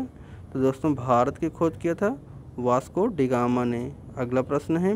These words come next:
भारत का राष्ट्रपति कौन है? तो राष्ट्रपति जो इस समय है दोस्तों, वो रामनाथ कोविंद हैं। और राष्ट्रपिता किसको कहते हैं? तो महात्मा गांधी को राष्ट्रपिता कहते हैं।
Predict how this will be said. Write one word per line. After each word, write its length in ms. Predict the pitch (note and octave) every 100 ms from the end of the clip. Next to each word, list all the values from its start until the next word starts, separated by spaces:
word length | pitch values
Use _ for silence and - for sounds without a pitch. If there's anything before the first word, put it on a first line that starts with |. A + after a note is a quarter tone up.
| F3+
भारत 580 | C3 C3 A#2+ C3+ D#3 - -
का 160 | G#3+ E3+
राष्ट्रपति 1700 | B2+ B2 C3+ - - F3+ - - - - - - - - - C#3+ E3
कौन 300 | D#3+ C3 B2+
है? 80 | C3+
तो 160 | C3 C3+
राष्ट्रपति 600 | C#3 C#3+ - - D3+ E3
जो 120 | E3+
इस 140 | E3 -
समय 180 | E3+
है 60 | F3+
दोस्तों, 320 | F3 E3+ G3+
वो 200 | G#3+ D#4+ - - - - - - - - - - - D#3+
रामनाथ 560 | C3+ C3 C#3+ E3 -
कोविंद 400 | D#3 C#3 C3+ C3
हैं। 140 | C3+ A#2+
और 180 | B2 C3+
राष्ट्रपिता 540 | C#3 - - C#3+ D#3
किसको 360 | D#3 E3 F3+ F3+
कहते 280 | F3 F3 F#3
हैं? 260 | G3+ B3 - - - -
तो 60 | D3+
महात्मा 440 | C#3 C#3+ - C#3+
गांधी 300 | C#3+ C#3 D3+
को 160 | D#3 F#3
राष्ट्रपिता 640 | C#3 C#3 - - B2 B2
कहते 320 | A#2+ B2+ - C3
हैं। 260 | C3+ C3+